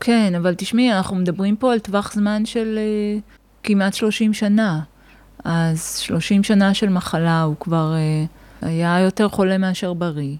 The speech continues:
בשלב מסוים היו דברים, למשל הייתי כועסת על, אה, משהו שהוא לא הצליח לה-, לעמוד בו, להתמיד בו, אומרת לעצמי, "וואו, הוא חלש, הוא עצלן", ו-, ואני יודעת, זאת המחלה, זה לא הוא. אז כבר קשה להבדיל בין האופי של אדם לבין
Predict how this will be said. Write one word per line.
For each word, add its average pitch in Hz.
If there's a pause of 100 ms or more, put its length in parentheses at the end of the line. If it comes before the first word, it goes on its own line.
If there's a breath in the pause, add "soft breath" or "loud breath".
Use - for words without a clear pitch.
(260)
בשלב 185
מסוים 214
היו 190
דברים, 214
למשל 175
הייתי 185
כועסת 185
על, 165
אה, 165
משהו 175
שהוא 196
לא 190
הצליח 190
לה-, 165
לעמוד 160
בו, 196
להתמיד 185
בו, 175
אומרת 160
לעצמי, 170
"וואו, 175
הוא 156
חלש, 170
הוא 170
עצלן", 180
ו-, 151 (720 loud breath)
ואני 170
יודעת, 220
זאת 190
המחלה, 175
זה 170
לא 170 (120)
הוא. 196 (520 loud breath)
אז 165 (100)
כבר 180
קשה 233
להבדיל 196
בין 165
האופי 170
של 170
אדם 165
לבין 147